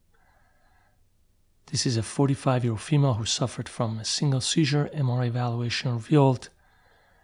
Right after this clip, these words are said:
a relatively heterogeneously enhancing mass centered over the right insula,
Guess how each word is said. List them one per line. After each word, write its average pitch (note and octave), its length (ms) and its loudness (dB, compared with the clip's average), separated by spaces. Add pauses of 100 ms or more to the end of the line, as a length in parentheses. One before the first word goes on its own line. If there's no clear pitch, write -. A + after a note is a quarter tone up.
(360)
a C3 80 2
relatively A#2+ 580 2
heterogeneously B2+ 1300 -2 (340)
enhancing B2 680 0
mass C3 460 0 (680)
centered C3 640 0
over C3 280 0
the A#2 300 -4 (540)
right B2+ 560 -2 (2250)
insula, D3 680 2